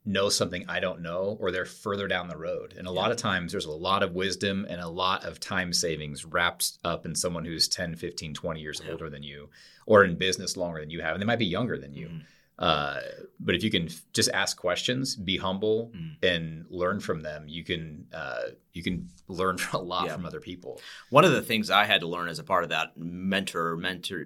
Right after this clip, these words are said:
Speaker 2: mentee process as well is not to look at a a, a sort of vetting a mentor as somebody that has it all together.
Speaker 1: Correct.
Speaker 2: There aren't any perfect people.
Speaker 1: Nobody does.
Speaker 2: Yes.
Speaker 1: Yeah.
Speaker 2: And so if we dismiss somebody and we're looking for flaws and we say, "Well, that person had," I mean, look at,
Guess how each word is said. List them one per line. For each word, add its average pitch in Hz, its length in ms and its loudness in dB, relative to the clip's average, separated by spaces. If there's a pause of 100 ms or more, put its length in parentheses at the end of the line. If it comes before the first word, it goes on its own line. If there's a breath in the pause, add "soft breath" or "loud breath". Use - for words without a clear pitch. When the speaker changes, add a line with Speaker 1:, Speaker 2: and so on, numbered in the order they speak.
Speaker 2:
mentee 95 420 0
process 87 460 4
as 80 160 -10
well 87 240 4
is 85 400 -2
not 107 300 6
to 95 120 -6
look 92 280 0
at 82 380 2
a 82 140 -4 (320)
a, 85 400 2
a 76 100 -6
sort 110 260 4
of - 80 -8
vetting 110 300 6
a 82 40 -6
mentor 87 380 -2
as 80 100 -2
somebody 87 200 -2
that 78 80 0
has 87 120 2
it 82 60 -4
all 82 140 2
together. - 420 -6 (100)
Speaker 1:
Correct. - 380 4 (120)
Speaker 2:
There 113 100 8
aren't 135 260 12
any 113 180 2
perfect 107 360 -2
people. 104 160 4
Speaker 1:
Nobody 98 240 2
does. 80 300 -4
Speaker 2:
Yes. 73 180 4
Speaker 1:
Yeah. 78 180 2
Speaker 2:
And 95 160 -4
so 95 340 6
if - 160 -6
we 120 80 0
dismiss 139 500 4
somebody 95 440 2
and 95 80 -2
we're 101 80 0
looking 113 260 0
for 98 140 -4
flaws 80 560 0
and 95 80 -8
we 90 60 -6
say, 92 160 0
"Well, 95 240 4
that 107 300 6
person 90 320 -2
had," 87 260 2
I - 40 -12
mean, 92 120 -6
look 101 120 0
at, 82 100 -4